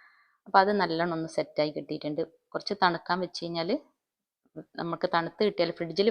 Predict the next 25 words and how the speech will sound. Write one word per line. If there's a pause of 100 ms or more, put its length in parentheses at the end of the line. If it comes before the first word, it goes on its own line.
വെക്കുന്നില്ലെങ്കിലും
കുറച്ചധികം
സമയം
പുറത്ത്
വെച്ചാലും (680)
ഇങ്ങനെ
നല്ലോണം (140)
കുറച്ച്
ഉറപ്പായിട്ട്
കിട്ടും. (1160)
അപ്പം
എല്ലാവരും
ഇതുപോലെ
ഒന്ന്
ഉണ്ടാക്കി
നോക്കുക. (720)
ലൈക്ക്
ചെയ്യാത്തവർ
എന്തായാലും
ഒന്ന്
ലൈക്ക്
ചെയ്യുക. (100)
എന്താ
വെച്ചാൽ (480)
എത്ര